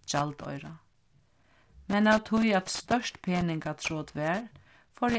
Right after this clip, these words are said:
eisini aðrir handlar at taka ímóti myntunum. Og vit síggja mynd av Føroya Sparikassa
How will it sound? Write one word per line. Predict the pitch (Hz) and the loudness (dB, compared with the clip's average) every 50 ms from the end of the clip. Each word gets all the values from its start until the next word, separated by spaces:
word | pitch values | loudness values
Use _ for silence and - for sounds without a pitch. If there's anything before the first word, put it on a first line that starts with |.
| 160 | 6
eisini | 196 202 202 - - 208 202 - | 6 6 6 4 2 -2 -2 0
aðrir | 202 220 220 214 185 165 160 165 | 2 2 2 2 2 0 0 0
handlar | 170 156 160 156 147 147 147 147 147 156 - _ - | 0 0 0 0 -2 -4 -4 -6 -6 -8 -12 _ -10
at | 160 - - | -8 -4 -4
taka | 156 151 - | -4 -2 -2
ímóti | 160 156 165 175 180 185 185 - | -2 -2 0 0 -2 -2 -4 -4
myntunum. | 143 143 143 143 139 - - - - - 170 160 156 _ _ _ _ _ _ _ _ _ _ _ _ _ _ _ _ _ _ _ _ _ _ _ _ _ _ _ _ _ _ _ _ _ _ _ _ _ _ _ _ | -4 -4 -4 -4 -6 -10 -14 -14 -14 -14 -14 -18 -20 _ _ _ _ _ _ _ _ _ _ _ _ _ _ _ _ _ _ _ _ _ _ _ _ _ _ _ _ _ _ _ _ _ _ _ _ _ _ _ _
Og | - 196 190 | -2 0 2
vit | 180 190 196 190 - | 4 4 2 2 0
síggja | - 185 170 - 170 165 160 | -2 -4 -2 0 0 0 0
mynd | 160 160 170 185 196 190 - - | 0 0 0 -2 -2 -4 -6 -8
av | 165 160 - | -8 -8 -6
Føroya | - - 202 208 202 185 165 - | -2 0 0 2 2 0 0 -2
Sparikassa | - - - - 180 185 185 170 156 - - 143 143 - - - 143 147 | -4 -4 -2 0 0 2 0 0 -4 -4 -6 -6 -6 -6 -8 -8 -10 -10